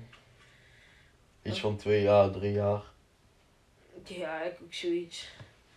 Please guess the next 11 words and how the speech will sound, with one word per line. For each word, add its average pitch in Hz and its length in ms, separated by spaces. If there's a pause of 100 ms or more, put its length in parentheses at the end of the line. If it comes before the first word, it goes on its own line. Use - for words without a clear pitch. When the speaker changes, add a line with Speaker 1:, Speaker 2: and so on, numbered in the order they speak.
(720)
Speaker 2:
Die 196 140
weekendjes 262 600
waren 220 320
altijd 208 260
wel 202 260
tof 196 320
en 180 240
die, 185 360
eh, 170 300 (100)
kampen, 170 600
man. 165 240